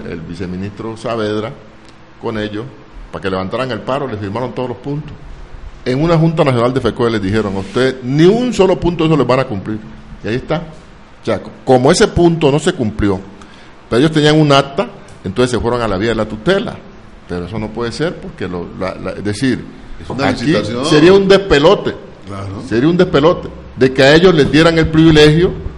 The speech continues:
Speaker 1: de directamente asumir, eh, eh, la prestación de los servicios médicos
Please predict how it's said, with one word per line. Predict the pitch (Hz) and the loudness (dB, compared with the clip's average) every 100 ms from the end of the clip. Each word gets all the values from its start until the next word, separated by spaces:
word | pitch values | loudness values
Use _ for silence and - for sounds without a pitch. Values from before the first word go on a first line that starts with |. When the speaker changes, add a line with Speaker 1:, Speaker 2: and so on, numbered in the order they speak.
| - - 110 | -10 -8 -2
Speaker 1:
de | 127 - - - - - 196 139 | -2 -2 -12 -12 -12 -10 -6 4
directamente | 170 165 196 - 202 185 220 214 185 | 6 8 8 6 4 6 4 4 0
asumir, | 131 131 151 151 - - - - - - - | 2 2 2 0 -4 -14 -18 -20 -20 -20 -8
eh, | 117 92 104 | -6 -4 -6
eh, | 98 | -4
la | 107 | -4
prestación | 110 113 120 | -4 -4 -2
de | 127 | -2
los | |
servicios | 117 101 120 113 | -2 -2 -2 -2
médicos | 117 117 110 | -2 -4 -8